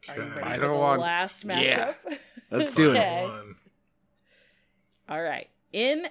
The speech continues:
Speaker 1: a match between Naga Mage and Charge Warrior, which deck is favored?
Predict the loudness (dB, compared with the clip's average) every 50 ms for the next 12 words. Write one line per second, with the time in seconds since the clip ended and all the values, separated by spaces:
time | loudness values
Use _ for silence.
0 | -4 -2 -2 -2 -2 -4 -8 -6 -4 -2 -2 0 0 -2 -2 -6 -12 -14 -14 -14
1 | -14 -14 -16 _ _ _ _ -20 -14 -10 -8 -8 -8 -8 -10 -12 -10 -8 -8 -6
2 | -6 -6 -6 -6 -8 -12 -8 -6 -4 -2 -2 -2 -2 0 0 0 0 0 -4 -8
3 | -8 -8 -10 -10 -12 -14 -14 -18 -20 _ _ _ -8 -8 -8 -8 -8 -12 -14 -12
4 | -6 -4 -2 -2 -2 -2 -4 -8 -10 -14 -14 -14 -12 -14 -14 -14 -14 -14 -16 -16
5 | -18 _ _ _ _ _ _ _ _ _ _ _ _ -14 -12 -12 -12 -10 -10 -8
6 | -8 -8 -10 -12 -16 -14 -12 -14 -14 -14 -18 -20 -20 -20 _